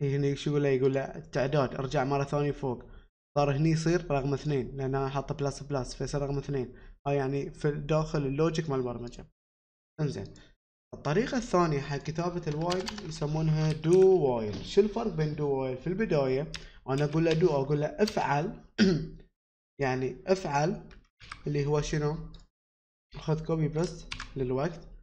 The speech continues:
اللي هو شنو؟ في البداية أنا افعل لي الريزولت اللي، آه، في المقصود فيه، اللي هو افعل لي اطبع،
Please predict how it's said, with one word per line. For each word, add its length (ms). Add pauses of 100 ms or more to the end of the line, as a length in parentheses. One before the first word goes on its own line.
(640)
اللي 180
هو 80
شنو؟ 300
في 240
البداية 600
أنا 300 (120)
افعل 420
لي 100
الريزولت 540
اللي، 420 (360)
آه، 400
في 120
المقصود 580
فيه، 240
اللي 180
هو 120
افعل 560
لي 180
اطبع، 580